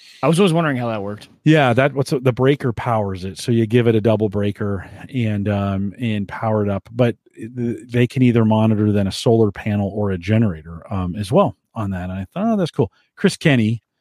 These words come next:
Speaker 2: sent me a note, uh, via Discord and goes, "Mm, I tried Sense, didn't work out really well." He was not, and he, he
Speaker 1: Okay.
Speaker 2: gave me the, he gave me the name. Have you ever, Mike, have you ever tried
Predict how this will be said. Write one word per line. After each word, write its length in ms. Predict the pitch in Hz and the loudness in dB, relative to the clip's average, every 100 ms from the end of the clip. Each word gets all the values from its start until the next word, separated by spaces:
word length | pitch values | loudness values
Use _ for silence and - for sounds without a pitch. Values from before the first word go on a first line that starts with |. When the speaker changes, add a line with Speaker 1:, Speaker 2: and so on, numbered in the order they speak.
| _ _ | _ _
Speaker 2:
sent 280 | - 156 123 | -2 0 2
me 120 | 120 | 4
a 40 | |
note, 320 | 113 113 113 - | 4 4 2 -2
uh, 300 | 110 107 101 | -6 -2 -2
via 220 | 98 110 101 | 0 0 2
Discord 460 | 113 - 107 92 | 0 -2 -4 -4
and 60 | 92 | -2
goes, 240 | 95 92 _ | -4 -6 _
"Mm, 380 | 147 160 156 147 | -2 2 2 0
I 140 | 131 | 0
tried 400 | 123 - 123 110 | 0 2 2 2
Sense, 480 | - - 98 98 - | 0 -4 -2 -2 -6
didn't 420 | - 120 104 101 | -4 -4 -2 -6
work 300 | 98 98 - | -6 -6 -8
out 240 | 90 85 - | -12 -12 -12
really 260 | 87 78 | -18 -16
well." 380 | 62 65 - - 113 | -20 -20 -20 -20 -4
He 100 | 110 | -2
was 160 | 101 | -2
not, 280 | 95 95 92 | -4 -4 -4
and 140 | 95 98 | -8 -2
he, 240 | 117 107 _ _ _ _ _ | -2 -2 _ _ _ _ _
he 120 | - | -2
Speaker 1:
Okay. 240 | 156 139 139 | 0 4 4
Speaker 2:
gave 60 | 131 | 6
me 140 | 127 | 6
the, 220 | 113 110 - | 6 2 0
he 240 | - 180 | -2 -2
gave 320 | 170 156 147 | 0 0 0
me 200 | 131 135 | 0 0
the 100 | 117 | 2
name. 180 | 113 123 | 0 2
Have 160 | 147 175 | 2 2
you 60 | |
ever, 100 | 202 | 0
Mike, 220 | 147 180 | 0 -2
have 140 | 175 165 | -2 -4
you 60 | |
ever 120 | 202 220 | -2 -2
tried 540 | - 147 156 160 151 | 0 0 2 -2 -6